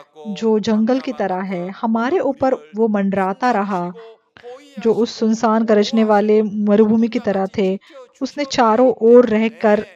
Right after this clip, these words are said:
हमारी रक्षा की और अपनी आग की पुतली के समान हमारी सुधि रखी, तो वो हमारे ऊपर मंडराता रहा। इसलिए, और इसलिए आज इस, अ, ज्योति की दुनिया में,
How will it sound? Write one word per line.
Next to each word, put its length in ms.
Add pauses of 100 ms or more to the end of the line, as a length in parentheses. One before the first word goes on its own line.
हमारी 320
रक्षा 340
की 300
और 180
अपनी 240
आग 200 (100)
की 80
पुतली 320
के 140
समान 460 (280)
हमारी 280
सुधि 340
रखी, 420 (340)
तो 60
वो 100
हमारे 280
ऊपर 200
मंडराता 560
रहा। 340
इसलिए, 540 (320)
और 140
इसलिए 260
आज 540 (340)
इस, 360
अ, 540 (380)
ज्योति 380
की 140
दुनिया 380
में, 440